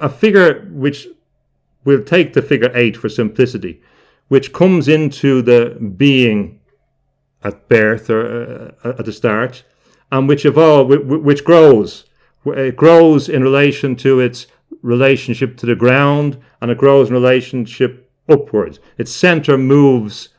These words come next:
up and down our ener-, our energy centers, and that the process of, of illumination, um, expands that,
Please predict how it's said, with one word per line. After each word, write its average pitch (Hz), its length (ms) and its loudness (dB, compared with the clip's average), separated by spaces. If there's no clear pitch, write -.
up 123 200 -4
and 123 160 0
down 123 560 0
our 117 140 -2
ener-, 131 520 -4
our 113 240 -6
energy 117 400 -4
centers, 120 600 -6
and 127 380 -4
that 131 340 -4
the 135 380 -4
process 170 600 2
of, 123 240 0
of 120 260 -6
illumination, 131 920 -2
um, 113 480 -2
expands 151 600 0
that, 110 300 -4